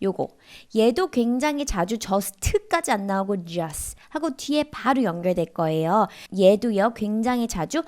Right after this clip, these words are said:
must까지 안 나오고 must, must, must be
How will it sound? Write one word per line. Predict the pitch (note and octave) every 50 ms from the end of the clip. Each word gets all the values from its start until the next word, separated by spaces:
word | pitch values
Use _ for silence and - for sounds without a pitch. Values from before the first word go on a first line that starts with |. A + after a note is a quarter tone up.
| - - _ -
must까지 | F#3 F#3 G3 F#3+ - - - _ _ - - G4 G4+ G4+ - - E4+ D#4+ D#4+ -
안 | G#3+ F#3 F#3+ G3
나오고 | G3+ F#3+ F#3 F3+ E3+ - D#4 F#4 - - _ _ _ _
must, | F#3+ F3+ F3 D#3+ - - - - - - - _ - _ _ _
must, | G3+ F#3 F3+ F3 E3 - - - - - - - _ - _
must | F#3+ F#3 F3+ F#3 G3 - - - -
be | G#2+ B2+ - -